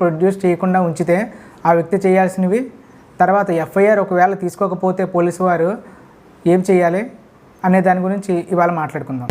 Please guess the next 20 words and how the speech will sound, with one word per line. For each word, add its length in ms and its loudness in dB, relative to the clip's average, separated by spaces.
నైన్టీన్ 320 4
సెవెంటీ 280 2
త్రీలో 260 2
సిఆర్పిసి 680 2
సెక్షన్ 340 0
వన్ 180 0
ఫిఫ్టీ 240 0
ఫోర్ 220 2
ప్రకారం, 440 2
so 80 0
ఎఫ్ఐఆర్ 400 2
ఎలా 200 4
దాఖలు 280 -2
చేయాలనే 380 -2
దాని 180 0
గురించి 260 -2
చెప్పబడి 400 0
ఉంది. 160 -8
ఒక 160 4
వ్యక్తి 260 0